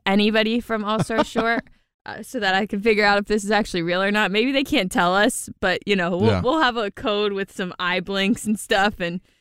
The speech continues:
Speaker 1: see, <laughs> see if we can get some answers on this.
Speaker 2: Blink twenty times if you did not sleep outside.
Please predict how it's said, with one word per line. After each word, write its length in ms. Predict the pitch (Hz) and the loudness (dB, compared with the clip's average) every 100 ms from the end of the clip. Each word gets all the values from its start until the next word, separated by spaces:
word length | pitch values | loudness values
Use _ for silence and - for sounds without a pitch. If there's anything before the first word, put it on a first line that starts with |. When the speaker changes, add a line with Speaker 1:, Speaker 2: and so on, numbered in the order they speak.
| _ _ | _ _
Speaker 1:
see, 380 | - 277 226 220 - - - | -6 -2 0 -2 -6 -10 -18
<laughs> 320 | - - - | -20 -20 -20
see 200 | - 277 | -4 2
if 100 | 269 | 2
we 80 | 262 | 4
can 100 | 240 | 2
get 140 | 254 - | 2 2
some 160 | 220 | 0
answers 440 | 175 202 208 220 220 | 2 0 0 -4 -2
on 200 | 226 233 | -4 -4
this. 320 | 240 262 - _ - | -6 -8 -14 _ -2
Speaker 2:
Blink 280 | 170 202 - | 0 0 -4
twenty 600 | - - - 156 151 151 | -6 -4 -2 -2 0 -2
times 960 | 147 117 104 90 71 53 - - - - _ _ | -2 0 -2 -2 -6 -12 -16 -18 -20 -20 _ _
if 380 | 104 101 92 - | -4 -2 -4 -8
you 220 | - 98 | -4 -2
did 140 | 90 92 | 0 -2
not 200 | 87 - | -4 -6
sleep 240 | - 82 | -10 -6
outside. 420 | 71 - - - | -6 -8 -10 -4